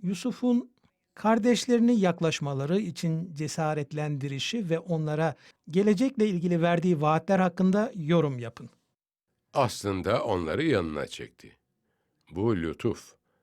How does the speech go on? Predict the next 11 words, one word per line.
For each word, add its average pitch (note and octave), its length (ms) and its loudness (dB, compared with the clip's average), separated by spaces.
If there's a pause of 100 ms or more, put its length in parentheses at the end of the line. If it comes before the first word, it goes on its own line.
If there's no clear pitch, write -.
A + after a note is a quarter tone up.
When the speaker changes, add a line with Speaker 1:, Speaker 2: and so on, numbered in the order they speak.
(320)
Speaker 2:
Ama F#2+ 340 -2
biz D3 280 -4
ayrıca F2+ 480 -2
gerçeği B2+ 500 -4
de F2 240 -4
Speaker 1:
Onlara F3 180 0
bir D3+ 60 0
Speaker 2:
görüyoruz. F3 240 0
Speaker 1:
şeyler G3 260 0
öğretiyordu. C#3+ 480 -4
Speaker 2:
Kesinlikle. - 600 -8